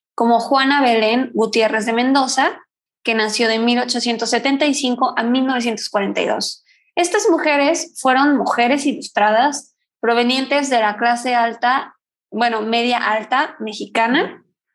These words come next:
hijas de criollos y mestizos que se habían aliado durante las guerras de independencia. Recordemos que esto todavía estaba medio fresquito.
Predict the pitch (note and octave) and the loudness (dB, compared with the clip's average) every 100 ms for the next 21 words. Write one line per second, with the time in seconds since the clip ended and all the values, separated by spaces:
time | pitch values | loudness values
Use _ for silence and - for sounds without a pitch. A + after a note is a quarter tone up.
0 | _ _ _ - B3 A#3+ C#4 B3+ A#3 A#3 | _ _ _ -4 -2 2 2 2 0 0
1 | C4 C4+ C#4 D4 D4 D4 D4+ E4+ E4+ E4 | 2 2 0 -2 -2 -2 0 0 0 0
2 | D4 F4+ - B3+ A#3 A3+ A3 A3+ A#3 B3+ | 0 0 -2 -4 0 0 0 0 0 0
3 | C#4 D4+ C#4+ C#4 C4+ A3+ G#3 G#3 G3+ G3 | 0 2 2 0 -2 -2 -4 -4 -4 -4
4 | F#3+ F#3 F#3+ G#3 G#3 G#3+ B3+ C#4 E4 D#4 | -4 -4 -2 -2 -2 -2 0 2 2 -2
5 | C#4 - - - - - A2+ - A#2+ - | -6 -10 -12 -12 -8 -6 -6 -6 -12 -8
6 | - G#2 - - - - B2 - - - | -2 0 0 -4 -2 0 0 -2 -4 -2
7 | A#3+ A#3 D#4+ C#4 C4+ F#4 - | -4 -2 -6 -2 0 0 -2